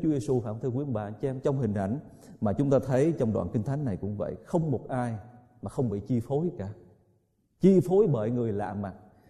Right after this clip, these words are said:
chi phối bởi một con người mang tên là Giêsu. Nhưng mà câu hỏi mà người đàn ông mù này đặt ra đó, có chuyện gì xảy ra vậy?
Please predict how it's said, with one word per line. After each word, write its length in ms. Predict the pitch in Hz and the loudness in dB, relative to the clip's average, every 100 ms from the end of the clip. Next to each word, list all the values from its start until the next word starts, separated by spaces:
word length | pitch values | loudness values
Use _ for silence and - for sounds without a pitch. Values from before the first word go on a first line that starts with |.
| _ | _
chi 200 | 175 202 | 6 6
phối 240 | 175 202 220 | 8 10 10
bởi 120 | 147 | 10
một 160 | 143 123 | 8 4
con 160 | 175 147 | 2 6
người 200 | 131 120 | 6 6
mang 280 | 131 160 156 | 4 2 2
tên 200 | 156 147 | 2 2
là 80 | 113 | -2
Giêsu. 420 | 113 123 - 123 - - _ _ _ - | -4 -6 -6 -10 -12 -20 _ _ _ 6
Nhưng 100 | 240 | 8
mà 60 | 214 | 10
câu 160 | 254 233 | 10 10
hỏi 300 | 180 147 165 | 10 8 8
mà 120 | 190 | 8
người 320 | 156 156 143 127 - - - | 10 10 10 8 -2 -14 -2
đàn 200 | 156 160 | 4 4
ông 240 | - 208 196 | 8 8 8
mù 220 | 151 127 | 6 6
này 240 | 123 117 101 - | 4 4 0 0
đặt 160 | 131 123 | 0 2
ra 280 | 165 175 160 | 4 6 4
đó, 100 | 175 175 - - - | 0 -6 -14 -20 2
có 220 | 165 202 - | 6 6 6
chuyện 200 | 113 104 | 4 6
gì 120 | 101 | 2
xảy 240 | - 90 | 0 0
ra 240 | 117 123 107 | 4 4 2
vậy? 100 | 104 | -2